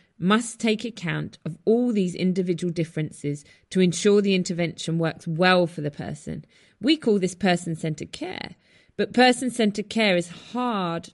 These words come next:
to invest in. Person-centred care is not a one-stop shop. Person-centred care requires a skilled practitioner who can get to know a person deeply and then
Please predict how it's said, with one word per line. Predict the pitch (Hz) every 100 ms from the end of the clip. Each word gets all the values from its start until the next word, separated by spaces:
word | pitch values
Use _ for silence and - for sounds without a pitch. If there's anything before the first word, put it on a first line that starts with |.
| -
to | 165
invest | 156 160 165 - -
in. | 156 151 - _ _ _ _
Person-centred | - 285 302 339 302 247 220 220 208
care | - 180 151
is | 165
not | 175 180 196 190
a | 185
one-stop | 175 170 160 - - -
shop. | - 165 - - _ _ _ _ _ _ _ _
Person-centred | 269 277 302 262 247 214 196 -
care | 247 196 160
requires | 160 - 180 175
a |
skilled | 175 - - 247 247 240
practitioner | 220 202 254 240 - 156 156 - _ _
who | 202
can | 190 196
get | 202 -
to | -
know | 202 190
a | 180
person | 190 180 180 165
deeply | 196 185 - - 151 147 147 _ _ _
and | 170 190
then | 196 175